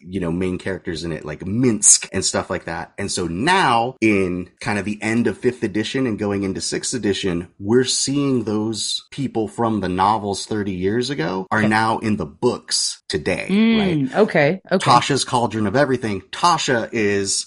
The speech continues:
Speaker 1: a character from those books, right? Volo's Guide to Monster. Volo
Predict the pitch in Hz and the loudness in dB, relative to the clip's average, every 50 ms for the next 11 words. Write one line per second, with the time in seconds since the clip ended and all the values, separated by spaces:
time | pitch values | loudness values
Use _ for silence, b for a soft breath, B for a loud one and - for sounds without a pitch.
0 | - _ - - - 143 143 123 110 - 117 104 98 - 107 101 98 98 98 98 | -8 _ -12 -6 -2 0 0 0 0 -2 -4 -6 -4 -2 -2 0 0 0 0 -2
1 | 98 92 92 - - 98 98 92 87 80 78 76 87 78 - - - - - 87 | -4 -4 -6 -8 -2 0 0 0 0 -2 -4 -8 -8 -8 -8 -8 -8 -6 -4 -2
2 | 85 92 95 - 92 92 117 131 135 135 127 123 117 110 104 101 120 110 110 98 | -2 -2 -2 -4 -4 2 4 6 8 8 8 6 6 4 0 -2 -2 -4 -4 -4
3 | 92 - 110 117 123 123 120 - - 110 104 98 95 120 135 143 139 127 120 113 | -6 -8 -6 -4 -4 -4 -4 -4 -6 -8 -8 -4 -2 0 2 2 2 0 0 0
4 | 107 107 107 | 0 -2 -4